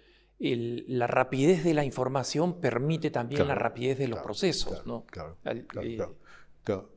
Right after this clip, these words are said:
Speaker 2: efectivamente, to-, la comunicación hace, eh,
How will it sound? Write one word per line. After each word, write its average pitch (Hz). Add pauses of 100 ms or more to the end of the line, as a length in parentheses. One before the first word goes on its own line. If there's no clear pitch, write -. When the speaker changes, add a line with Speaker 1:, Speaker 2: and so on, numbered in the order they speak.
(100)
Speaker 2:
efectivamente, 113
to-, 107
la 110
comunicación 117
hace, 113
eh, -